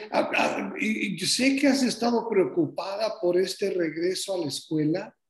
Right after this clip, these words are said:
Desde hace meses me mandaste un correo, eh, que es testimonio de que estabas ya preocupada. Hace meses,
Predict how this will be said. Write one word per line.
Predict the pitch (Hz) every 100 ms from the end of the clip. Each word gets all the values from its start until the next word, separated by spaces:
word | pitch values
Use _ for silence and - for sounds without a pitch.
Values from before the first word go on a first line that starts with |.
| _ _ - - -
Desde | 151 151 214
hace | 208 - 180
meses | 180 220 - 190 165
me | 160
mandaste | 151 151 170 175 -
un | 175 175
correo, | 165 151 139 139 139 135 - _ _ _ _ _ - -
eh, | 156 139 -
que | 165
es | 147 -
testimonio | 175 139 190 170 170 180 190
de | 175 139
que | 151
estabas | - 170 175 147 156
ya | 160 190
preocupada. | 208 185 208 139 139 175 - -
Hace | 202 196 240
meses, | 214 262 - 180 135 -